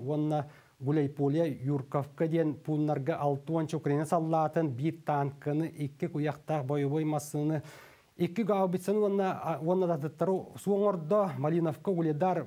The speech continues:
Водяное пууннарыгар В С Улар боеприпастарын үс ыскылаатын күл көмөр гыннылар. Херсон хайынскатынан Акация, Гиацинт, Гвоздика, онна Ды отут тен гаубицалары дәлбит әптерділер, бир ысқылат ығылынна.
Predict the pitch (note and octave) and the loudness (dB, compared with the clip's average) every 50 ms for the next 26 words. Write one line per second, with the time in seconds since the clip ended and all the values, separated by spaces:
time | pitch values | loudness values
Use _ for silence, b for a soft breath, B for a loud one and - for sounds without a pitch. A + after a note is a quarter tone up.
0 | F#2+ B2+ C#3+ C#3 D3 D3 D#3 E3+ F3 F3 E3+ F3 F3 E3+ E3 E3 E3 D#3+ D3+ E3 | -6 -4 -2 -2 0 0 0 2 0 0 0 -2 -2 0 2 2 2 2 2 2
1 | E3 E3 D3 B2 C3 D3 C#3+ - - D3+ D3 D3 D3+ F3 E3+ D3+ D#3 D#3 D#3 D3+ | 0 0 -2 -4 -6 -6 -6 -4 -2 -2 -2 0 0 0 0 0 0 0 0 0
2 | D#3 D3+ D3 C3 D#3+ D3+ C#3+ C#3+ - D#3 D3 D#3 C#3+ B B B B B B B | -2 -2 0 0 0 0 0 -2 -4 -2 -2 -2 -4 B B B B B B B
3 | _ - G3+ E3 F#3 F#3 - - - F#3 F3+ F3 E3 D#3+ D3 - G3 F#3+ D3+ F#3+ | _ -2 0 0 0 -2 -4 -2 -2 0 2 2 2 2 2 0 0 0 -2 -4
4 | - - F3+ F3+ D3 - D3+ D3 E3 E3+ D#3 C3 C#3+ C3 B2 A#2+ A2+ A2 G#2+ G2+ | -2 -2 -2 -2 0 0 0 2 2 0 2 2 2 2 2 2 2 0 0 -2
5 | F#2 B B B B B B - - F3 F3+ F3 F3+ - - A3 G3+ G#3 G3+ G3+ | -4 B B B B B B -4 0 0 0 0 0 0 0 0 2 2 2 2
6 | F#3+ G3 G3 F3+ F3+ F#3+ F3+ E3 D3+ C#3 - D#3+ D3+ D3 C#3+ D3 - - F3 E3+ | 2 0 0 0 2 0 0 0 -2 -2 0 0 0 0 0 -4 -4 -2 -2 0
7 | D#3 C#3 C#3+ C#3 C3+ C3+ - - - E3+ E3 D#3 B2+ C3+ C#3 C3+ A#2+ B2+ C3 C3+ | 0 0 0 0 0 -2 -6 -6 -2 -2 -2 0 0 0 -2 -2 -2 -2 -4 -4
8 | C3+ - E3 D#3+ D#3 E3 D#3 D#3 D#3 D#3 D3+ B B B B B B B B B | -2 0 0 0 0 0 2 2 2 0 -2 B B B B B B B B B
9 | B - A#2 A#2 B2+ G3 G#3 E3 D#3+ D3 - G#3+ G3+ G3+ - F#3 F3+ D#3+ D#3 E3+ | B -8 -4 0 2 2 2 2 0 0 0 -2 -2 0 0 0 2 2 2 2
10 | E3+ E3+ D#3+ D#3+ D#3 - - D#3+ D#3 D#3 D#3+ E3 E3 - C#3+ B2 D3 D3+ C#3+ A#2+ | 2 2 0 -2 -4 -2 0 0 2 2 2 0 0 -2 -4 -2 0 0 0 0
11 | C3 - F#3+ F3 - - G3 F3 D3+ D3 F#3 F#3+ G3+ F#3+ E3+ - - - - C#3 | 0 0 -2 -2 0 -2 -2 -2 0 2 2 4 4 2 0 -4 -10 -12 -10 -8
12 | B2+ A#2 A2+ C3+ D#3 F3 E3 D#3+ - - - - C3+ D3 D3 C#3+ C#3 A#2+ C3 A#2 | -8 -6 -4 0 0 2 2 0 -2 -4 -4 -2 0 0 0 0 0 -2 0 0
13 | A2+ G#2+ G#2+ G#2 G#2+ G#2 G2 | 0 0 -2 -2 -2 -4 -6